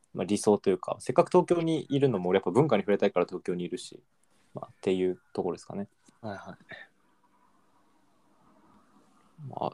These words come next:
Speaker 1: だ-、こ-、この人が文化人をどういうふうに定義してるのか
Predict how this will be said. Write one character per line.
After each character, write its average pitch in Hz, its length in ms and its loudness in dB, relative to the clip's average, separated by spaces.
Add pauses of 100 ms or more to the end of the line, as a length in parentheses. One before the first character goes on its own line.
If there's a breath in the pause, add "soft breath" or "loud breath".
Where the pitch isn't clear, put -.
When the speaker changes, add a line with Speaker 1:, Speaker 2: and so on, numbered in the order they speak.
Speaker 1:
だ-、 - 160 -6 (340)
こ-、 - 200 -12
こ 120 140 2
の 160 100 4
人 - 320 2
が 147 160 6
文 123 260 0
化 156 120 8
人 107 180 2
を - 20 2
ど 101 140 8
う - 20 8
い 131 40 8
う - 20 6
ふ 135 80 -2
う 151 40 2
に 139 80 2
定 135 160 4
義 95 120 0
し - 100 -8
て - 80 2
る 90 80 4
の 90 100 0
か - 140 0